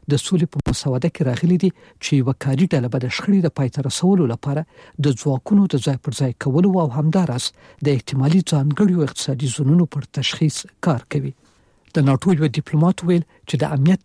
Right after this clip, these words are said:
تضمین او د مځکو مسله اصلي ټکي دي. د ناټو دغه ډیپلوماټ چې نه یې غوښتل نوم یې واخیستل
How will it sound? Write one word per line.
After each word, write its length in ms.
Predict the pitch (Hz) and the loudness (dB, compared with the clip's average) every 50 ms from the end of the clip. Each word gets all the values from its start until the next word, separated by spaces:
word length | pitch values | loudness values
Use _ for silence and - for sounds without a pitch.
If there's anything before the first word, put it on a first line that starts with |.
| - 160 | -2 -2
تضمین 340 | 143 - - 180 185 185 180 185 - - | -2 0 2 2 4 4 2 0 -2 -4
او 60 | 143 139 127 - | -4 -4 -2 -2
د 80 | 143 139 | 0 0
مځکو 340 | 135 123 - 214 - - 131 131 | 0 0 0 -2 0 0 0 0
مسله 340 | 131 - - - 139 135 143 131 | 0 -2 -2 -2 -2 -2 -2 -4
اصلي 200 | - - - 143 131 | -6 -4 -2 -2 -2
ټکي 340 | - - - 170 - - 131 - | -2 -4 -6 -6 -4 -6 -8 -6
دي. 80 | 135 135 - _ _ _ _ _ _ - | -8 -8 -10 _ _ _ _ _ _ -2
د 80 | - 123 | 0 0
ناټو 240 | 123 123 - - 180 143 | 0 0 -2 -2 0 0
دغه 140 | 147 139 156 139 - | 0 0 0 -2 -4
ډیپلوماټ 380 | 139 - - 151 151 170 180 - - | -6 -4 0 2 2 2 2 2 0
چې 60 | - 165 | 2 4
نه 40 | 196 196 | 4 4
یې 100 | 175 - | 2 2
غوښتل 340 | 147 135 - - 156 131 127 | -2 -4 -4 -2 -2 0 0
نوم 100 | 135 127 127 | 2 2 0
یې 80 | 127 117 139 | 0 0 -2
واخیستل 360 | 160 - - - - - | -4 -4 -6 -8 -4 -4